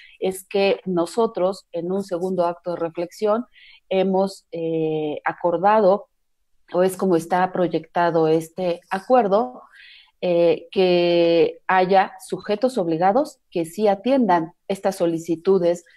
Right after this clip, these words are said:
de acceso a información. Por supuesto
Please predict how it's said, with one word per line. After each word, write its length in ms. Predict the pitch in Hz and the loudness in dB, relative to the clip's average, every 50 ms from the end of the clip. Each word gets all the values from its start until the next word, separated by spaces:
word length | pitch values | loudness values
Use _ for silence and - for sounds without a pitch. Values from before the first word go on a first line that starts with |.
| _ _ | _ _
de 100 | - 170 | -4 -2
acceso 680 | 160 160 - - 180 170 170 170 - 180 175 165 - - | -2 -2 -4 -2 -2 -2 -2 0 -2 -2 -2 -2 -2 -4
a 140 | 160 165 165 | -4 -4 -2
información. 840 | 165 165 160 165 170 160 160 160 156 151 - - 170 156 147 151 - - - - - - - _ | -2 -2 -2 -2 -2 -2 0 -2 -2 -2 0 2 2 2 2 0 -4 -12 -20 -20 -20 -20 -6 _
Por 180 | - 190 185 185 | 2 2 2 2
supuesto 920 | - 202 190 196 208 226 233 240 240 240 - - 240 247 302 - - - | 2 0 2 4 6 6 6 6 6 4 2 4 4 6 4 2 0 -8